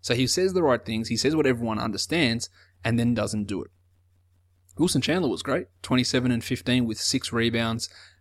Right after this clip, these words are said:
uh, and a steal, and we need to see more Nuggets lineups of Gallo, Chandler,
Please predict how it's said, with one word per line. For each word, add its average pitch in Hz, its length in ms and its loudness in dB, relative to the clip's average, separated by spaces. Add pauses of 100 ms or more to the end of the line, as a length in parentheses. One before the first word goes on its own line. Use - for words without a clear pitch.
uh, 110 360 0
and 123 180 2
a 110 60 -2
steal, 117 420 2
and 135 380 0 (400)
we 147 160 -2
need 190 120 0
to - 60 -8
see 185 160 2
more 139 360 2
Nuggets 120 400 -2
lineups 117 460 -4
of 113 360 -6 (440)
Gallo, 113 440 0 (320)
Chandler, 117 500 0